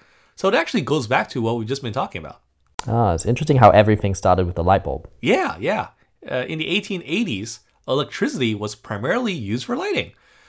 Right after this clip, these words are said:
Speaker 1: So it was a common approach for other appliances, like, you know, things like vacuum cleaners, toasters, electrical fans, to connect to, directly to light bulb sockets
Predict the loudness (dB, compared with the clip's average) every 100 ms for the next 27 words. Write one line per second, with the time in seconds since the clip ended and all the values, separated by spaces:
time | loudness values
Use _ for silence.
0 | _ 0 2 4 2 0 0 2 0 0
1 | -2 -2 -2 -4 0 0 0 -2 -6 -10
2 | -10 -14 -14 -16 _ -8 -6 -8 -8 -2
3 | 2 2 2 -8 -8 -8 -12 -4 -2 -2
4 | -4 -6 -4 -6 -6 -8 -4 -2 -2 -6
5 | -16 _ _ -20 -14 -6 -2 -2 -4 -14
6 | -6 -4 -2 0 2 2 -2 -4 -2 -2
7 | -2 -4 -4 -6 -6 -12 -14